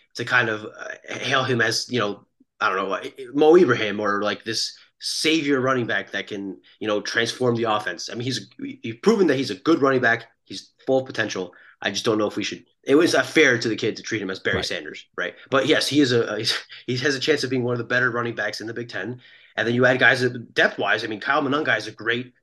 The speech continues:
Speaker 1: uh, guy, a de-, depth piece. You have, uh, Jay Sean Benjamin, a freshman who had a little bit, uh, showed a little bit in the spring game.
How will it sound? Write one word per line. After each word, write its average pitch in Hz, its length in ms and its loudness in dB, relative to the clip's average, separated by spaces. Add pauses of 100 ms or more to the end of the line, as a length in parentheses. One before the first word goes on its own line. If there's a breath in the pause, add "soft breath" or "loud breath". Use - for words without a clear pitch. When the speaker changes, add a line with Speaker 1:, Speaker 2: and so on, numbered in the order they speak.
(200)
Speaker 1:
uh, 107 120 -8 (240)
guy, 117 240 2
a 113 160 -2
de-, 117 160 -4
depth 110 240 -6
piece. 113 420 -6 (160 soft breath)
You 107 140 -2
have, 107 180 2
uh, 104 160 0
Jay 117 160 0
Sean 107 220 -2
Benjamin, 127 360 0
a 110 40 -6
freshman 117 400 -4
who 107 100 -8
had 110 120 -2
a 110 40 -8
little 113 200 -4
bit, 113 220 -6 (220 soft breath)
uh, 92 140 -2
showed 117 220 0
a - 20 0
little 113 180 2
bit 113 200 0
in 117 80 -4
the 110 80 -4
spring 113 260 0
game. 110 360 -2